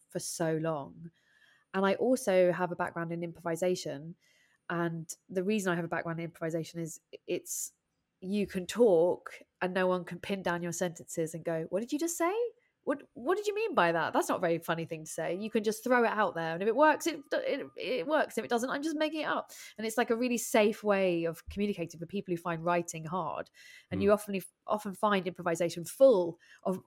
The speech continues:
Speaker 1: frustrated writers and comedians and actors who are too afraid to go to the page and commit to it. And for a long time, I, like, I didn't, I, I wrote one diary entry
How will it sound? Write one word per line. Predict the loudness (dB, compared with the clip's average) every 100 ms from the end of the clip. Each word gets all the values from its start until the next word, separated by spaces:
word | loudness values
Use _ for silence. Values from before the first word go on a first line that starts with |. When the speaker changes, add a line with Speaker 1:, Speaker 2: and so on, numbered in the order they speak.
| _ -6
Speaker 1:
frustrated | -4 2 2 2 2 4
writers | 4 4 -4
and | -4
comedians | -4 0 0 -2
and | -2
actors | -6 -6 -6
who | 0
are | 0
too | 2 0
afraid | 2 4 4 4 -2
to | -8 -4
go | -4
to | -4 -10
the |
page | -8 -8 -6 -10 -12
and | -12 -14 -14
commit | -8 -6 -8 -12 -8
to | -4
it. | -2 -4 -8 _ -20 -20 -20 -20 _ -2
And | -2 2
for | 2
a |
long | 2 0
time, | 0 2 2
I, | 2 0 0 -4 _ _ -20 _ _ _ _ _ 0
like, | 4
I | 8 8
didn't, | 6 2
I, | 4 2 4
I | 4 6
wrote | 6 6
one | 2 2 2
diary | 4 4 4
entry | 0 -4 -6 -4 -6